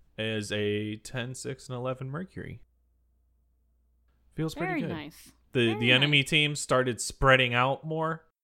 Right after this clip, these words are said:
Speaker 1: Um, Fro Double G was snatching some more people as Khepri. Caveman was hopping on some more people as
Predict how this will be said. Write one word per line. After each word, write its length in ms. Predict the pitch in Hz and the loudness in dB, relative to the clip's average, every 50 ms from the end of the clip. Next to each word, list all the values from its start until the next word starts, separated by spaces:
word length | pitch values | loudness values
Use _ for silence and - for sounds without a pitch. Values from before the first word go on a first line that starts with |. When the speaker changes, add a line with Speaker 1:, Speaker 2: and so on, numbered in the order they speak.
| _ _ _ _ _ _ _ _ _ - | _ _ _ _ _ _ _ _ _ -8
Speaker 1:
Um, 460 | 98 95 92 90 85 82 82 85 87 | -6 -4 -4 -4 -6 -8 -8 -12 -14
Fro 280 | - - - 123 120 117 | -10 -2 0 2 2 4
Double 300 | 120 117 117 113 117 110 | 2 2 2 2 0 -4
G 320 | - - 117 113 113 110 | -2 -4 -4 -2 -2 -2
was 240 | 107 101 95 - - | -2 -4 -4 -6 -6
snatching 640 | - - 123 120 120 120 120 - - - 113 107 | -8 -2 4 6 6 6 6 4 0 -8 -8 -8
some 180 | - - - 113 | -8 -8 -8 -6
more 260 | 110 110 113 113 110 | -6 -6 -4 -6 -6
people 440 | - - 120 113 113 - 107 104 101 | -6 -4 -6 -6 -4 -6 -6 -4 -4
as 120 | 95 - | -6 -6
Khepri. 680 | - - 131 120 113 - - - 117 113 110 110 110 _ _ _ _ _ _ _ _ _ _ _ _ _ _ _ _ - | -6 0 0 0 0 0 -4 -8 -8 -6 -6 -8 -12 _ _ _ _ _ _ _ _ _ _ _ _ _ _ _ _ -4
Caveman 760 | - 147 139 139 135 127 127 127 127 127 127 127 123 120 113 | 4 6 6 6 6 4 2 2 4 4 4 4 2 0 -2
was 200 | 104 95 - - | -4 -4 -4 0
hopping 420 | - 147 139 139 135 - 143 135 | 6 8 8 8 8 6 2 2
on 220 | 127 127 123 123 120 | 2 2 0 -2 -4
some 240 | - - 135 127 123 | -4 -4 -4 -4 -2
more 260 | 123 123 123 120 117 | 0 0 2 0 0
people 580 | 117 - 147 143 131 123 - 123 120 120 123 | 0 0 2 2 2 2 0 -2 0 2 4
as 180 | 117 110 107 - | 4 4 2 0